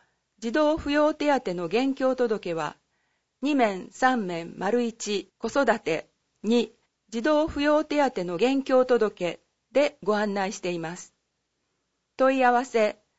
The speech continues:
福祉課、三階三十三番窓口。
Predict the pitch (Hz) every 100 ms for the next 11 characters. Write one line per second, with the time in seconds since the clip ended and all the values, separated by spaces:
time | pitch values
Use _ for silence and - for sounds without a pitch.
0 | _ _ _ - - 277 - - 247 -
1 | _ _ _ _ _ - 277 277 262 247
2 | 240 - _ _ - 294 262 202 180 -
3 | 254 262 247 247 226 226 214 170 - -